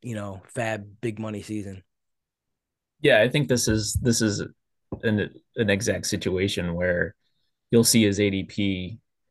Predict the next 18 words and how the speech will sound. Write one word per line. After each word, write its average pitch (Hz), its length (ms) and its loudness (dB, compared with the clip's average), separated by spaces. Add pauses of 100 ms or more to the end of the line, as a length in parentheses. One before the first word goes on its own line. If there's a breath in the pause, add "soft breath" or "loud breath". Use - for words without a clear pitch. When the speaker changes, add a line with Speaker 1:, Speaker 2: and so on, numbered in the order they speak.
(140)
Speaker 2:
be 110 80 4
a 101 80 6
little 95 160 4
bit 90 160 0
different 90 440 -4
in 90 160 -4
those 82 220 -4
fab 87 240 -2
leagues. 82 300 -6
So 92 280 0
he'll, 107 240 2 (300)
he'll 113 140 4
probably 104 500 4
be 98 220 2
in 92 100 0
the 92 100 -2
one 95 220 -2
fifty 104 640 0